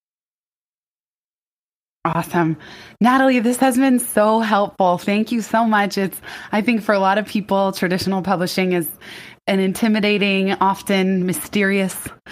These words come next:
force in the world. <laughs> So I'm just very grateful for you to take this time and give such wonderful insights into your role. And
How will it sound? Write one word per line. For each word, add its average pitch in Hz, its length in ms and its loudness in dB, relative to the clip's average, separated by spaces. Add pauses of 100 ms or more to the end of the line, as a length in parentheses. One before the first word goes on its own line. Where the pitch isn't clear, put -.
(200)
force 202 440 -2
in 208 120 2
the 214 80 0
world. 196 420 2
<laughs> 233 100 -2 (120)
So 202 240 2
I'm 220 260 0
just 247 220 -4
very 247 260 0
grateful 226 440 -2
for 220 120 -2
you 190 200 -2
to 180 100 -2
take 185 220 -4
this 196 200 -4
time 170 400 0
and 151 280 -2 (400)
give 208 180 0
such 202 340 -2
wonderful 180 540 0
insights 185 560 0
into 170 220 -2
your 156 200 0
role. 160 340 0
And 156 300 0